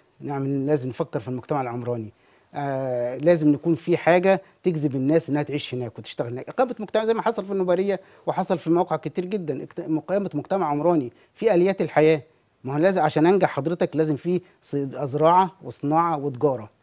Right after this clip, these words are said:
ال-، هز-، هزرع وهصنع وهكسب. لكن ما ينفعش أروح أزرع كده وأبقى سنتين تلاتة أهجر الموضوع. فالخبرة الفنية نمرة اتنين بعد رأس المال. نمرة تلاتة توافر العمالة المدربة.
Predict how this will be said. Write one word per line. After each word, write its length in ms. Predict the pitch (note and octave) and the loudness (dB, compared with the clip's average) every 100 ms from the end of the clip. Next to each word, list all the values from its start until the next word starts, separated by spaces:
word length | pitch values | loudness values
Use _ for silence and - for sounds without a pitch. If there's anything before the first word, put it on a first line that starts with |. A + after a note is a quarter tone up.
| _ _ - | _ _ -12
ال-، 320 | C#3 C#3 C3+ C3 | -6 -2 -2 -4
هز-، 360 | - F3+ D#3+ | -2 -2 2
هزرع 520 | D#3+ C3 F#3 G#3 C4 - _ _ - | 0 2 2 4 4 2 _ _ -8
وهصنع 600 | C3 C3+ F3 G#3+ A#3+ C4+ _ _ _ | -4 0 2 4 2 0 _ _ _
وهكسب. 580 | C3+ C#3 E3+ E3+ C3+ G#2+ - _ _ _ C#3 | -8 0 0 -2 -10 -12 -16 _ _ _ -10
لكن 140 | C#3+ | -2
ما 60 | D#3+ | 0
ينفعش 280 | F#3 F3+ | 4 4
أروح 200 | D#3 D#3 | 4 0
أزرع 260 | F3 E3 C#3+ | -2 0 0
كده 280 | B2+ F3+ G#3 | 0 4 4
وأبقى 320 | D#3+ D#3 D3+ | 4 2 0
سنتين 300 | B2+ C3 D3+ | -2 -4 -2
تلاتة 320 | D3 F3 F#3 | 0 -2 -4
أهجر 280 | D#3 B2+ C3+ | -6 -6 -8
الموضوع. 460 | A#2+ A2+ G#2+ G#2 - _ _ _ | -10 -12 -12 -14 -18 _ _ _
فالخبرة 400 | - B2 F#3 F#3 | -12 -4 -2 2
الفنية 600 | F3 - D3+ F#3 G#3+ A3+ - | 2 2 4 4 2 -2 -8
نمرة 260 | D3+ D3 C#3+ | -4 -2 -2
اتنين 440 | - D#3 F#3+ F#3+ | -2 2 4 2
بعد 420 | C#3+ E3 E3+ D#3+ C3+ | 2 2 2 0 -2
رأس 240 | D3+ D3 | -4 -4
المال. 360 | B2+ B2 G2+ - _ _ _ _ _ _ _ _ - | -8 -8 -10 -18 _ _ _ _ _ _ _ _ -10
نمرة 320 | D#3+ G3 A3+ F#3+ | 0 2 4 4
تلاتة 440 | F3 F#3+ G3 G3 - - | 4 4 2 0 -2 -8
توافر 500 | C3 C3+ D#3 D3 C3+ | -4 0 0 -2 -4
العمالة 420 | A#2+ B2+ C#3+ D3+ | -4 0 2 2
المدربة. 560 | C#3 B2 B2 A#2+ G#2 | 0 -4 -6 -6 -12